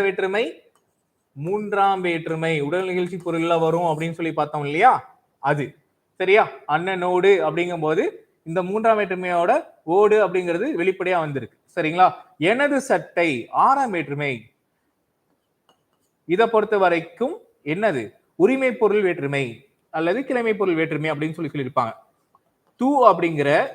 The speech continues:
வேற்றுமை, ஐயாளுக்கு இன் அது கண், எனது,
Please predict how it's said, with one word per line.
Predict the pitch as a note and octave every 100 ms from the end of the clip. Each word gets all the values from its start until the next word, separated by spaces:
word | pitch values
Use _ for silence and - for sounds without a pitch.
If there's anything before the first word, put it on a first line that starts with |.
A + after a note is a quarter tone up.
| D3+
வேற்றுமை, | F#3+ F3+ E3+ B2 C#3+
ஐயாளுக்கு | F3+ G3+ F#3+ F#3 B3+ A3 F3+
இன் | G3 F#3
அது | E3+ D#3 G#3 _ _ E3+
கண், | E3 C3 _ _ _ _ _ _ _ _ - C3 E3
எனது, | F3+ F#3 E3+ F#3+